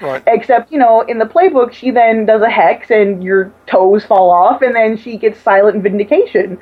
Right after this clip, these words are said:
Speaker 1: Right.
Speaker 2: And I love that. And actually, to be fair, that's what I loved about Buffy the Willow storyline, where she actually becomes addicted to magic.
Speaker 1: Right.
Speaker 2: Because, you know, it's, it's just a complete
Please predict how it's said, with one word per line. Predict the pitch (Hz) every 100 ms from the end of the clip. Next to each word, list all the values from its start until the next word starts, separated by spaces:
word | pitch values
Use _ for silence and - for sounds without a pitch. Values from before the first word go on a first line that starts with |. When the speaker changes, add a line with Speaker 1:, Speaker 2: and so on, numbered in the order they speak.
| 190
Speaker 1:
Right. | 147 139
Speaker 2:
And | 233
I | 254
love | 254 254 294 349
that. | 247
And | 240
actually, | 285 349 320 277
to |
be | 262
fair, | 277 370
that's | 294 311
what | 277
I |
loved | 277 254
about | 254 220 214
Buffy | 226 240 247 220 214 _ _ -
the | 226
Willow | 208 254 240
storyline, | 240 247 233 220 220
where | 214
she | - 214
actually | 220 240
becomes | 214 214 220 190
addicted | 180 208 208 202
to | -
magic. | 185 170 208 320 403 - - -
Speaker 1:
Right. | 262
Speaker 2:
Because, | 254 262 240 226 226 _ _ _ _ _ _
you | 302
know, | 277 262
it's, | 269 -
it's | 247 240
just | - 269
a | 277
complete | 269 277 - - 269 269 262